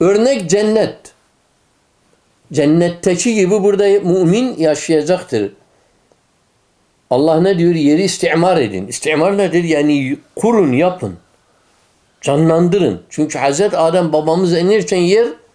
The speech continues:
dümdüz. Tamam, orman var, ağaç var, su var ama hayat yok, düzen yok, ev yok,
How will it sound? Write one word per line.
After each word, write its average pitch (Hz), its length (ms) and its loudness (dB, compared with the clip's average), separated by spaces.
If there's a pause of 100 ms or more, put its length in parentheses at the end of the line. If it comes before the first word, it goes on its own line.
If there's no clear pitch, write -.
(280)
dümdüz. 226 580 0 (720)
Tamam, 185 320 2
orman 208 480 2
var, 208 220 2
ağaç 190 360 0
var, 208 180 2
su 226 280 -2
var 202 140 2
ama 214 440 -2 (120)
hayat 226 400 0
yok, 240 280 0 (260)
düzen 208 340 0
yok, 226 360 0
ev 214 240 -2
yok, 214 400 -2